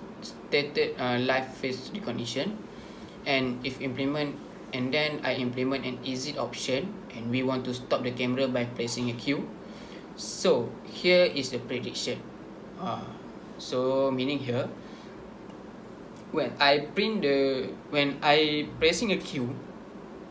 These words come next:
so the frame will be automatically closed. Then it will be print prediction. So if prediction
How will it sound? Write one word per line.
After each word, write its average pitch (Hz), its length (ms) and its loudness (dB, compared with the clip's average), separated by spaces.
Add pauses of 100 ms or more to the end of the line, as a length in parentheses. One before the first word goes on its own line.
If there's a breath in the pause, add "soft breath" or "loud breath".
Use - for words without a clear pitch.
(680)
so 175 380 4
the 143 160 2
frame 165 240 2
will 131 240 0
be 127 160 2
automatically 127 400 -2
closed. - 480 -4 (180)
Then 131 240 2
it 131 100 -2
will 131 140 0
be 123 140 0
print 127 240 -2
prediction. 127 480 -2 (500 loud breath)
So - 160 2
if 143 280 2
prediction 156 680 -2